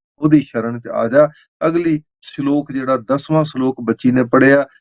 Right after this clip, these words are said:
"ਜੇ ਸਿਮਰਤ ਗਤ ਪਾਈਐ, ਤੇਹ ਭਜ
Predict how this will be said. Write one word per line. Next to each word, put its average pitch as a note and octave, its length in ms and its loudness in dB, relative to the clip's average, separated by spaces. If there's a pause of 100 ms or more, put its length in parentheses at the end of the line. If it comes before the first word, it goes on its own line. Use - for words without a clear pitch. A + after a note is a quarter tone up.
(140)
"ਜੇ F3+ 260 4
ਸਿਮਰਤ C#3 580 -8
ਗਤ - 380 -2
ਪਾਈਐ, B2 520 -2 (460)
ਤੇਹ D#3+ 340 2 (160)
ਭਜ A2+ 240 0